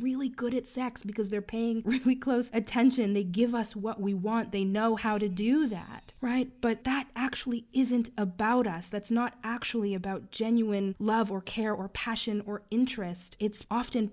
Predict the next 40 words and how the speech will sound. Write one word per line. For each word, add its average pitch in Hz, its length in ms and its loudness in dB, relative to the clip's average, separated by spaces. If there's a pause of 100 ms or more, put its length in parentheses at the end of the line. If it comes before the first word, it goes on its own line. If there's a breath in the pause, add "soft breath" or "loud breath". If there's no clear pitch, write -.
a 202 60 0
power 262 680 4 (100)
negotiation 190 720 0
and 196 120 2
a 196 40 0
safety 269 560 2
tool 190 500 -6
that 208 140 4
a 196 60 4
lot 202 180 2
of 214 80 -2
folks 208 320 -2
use 233 260 2
when 202 100 2
we 196 100 0
don't 220 220 2
actually 208 320 -2
feel 196 240 -2
safe 214 500 0
in 208 160 8
the 190 80 6
world 202 400 4
or 180 100 0
safe 208 360 2
in 190 100 0
our 175 120 -2
bodies. 196 640 0
And 196 140 0
so 196 320 0
it's 196 200 -2
important 226 420 0
for 220 160 -6
us 208 240 0
to - 160 -4
know 214 440 2
that 190 280 -6
this 220 180 0
isn't 254 340 2
intimacy 214 800 6
or 208 380 4